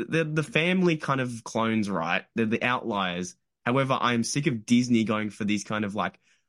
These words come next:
"Oh, look at all these mixed characters who band together because they all are friends and they consider each other as family."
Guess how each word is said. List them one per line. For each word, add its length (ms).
"Oh, 200
look 220
at 60
all 100
these 180
mixed 340
characters 400
who 140
band 420
together 360
because 340
they 160
all 340
are 40
friends 440
and 220
they 120
consider 460
each 140
other 240
as 100
family." 680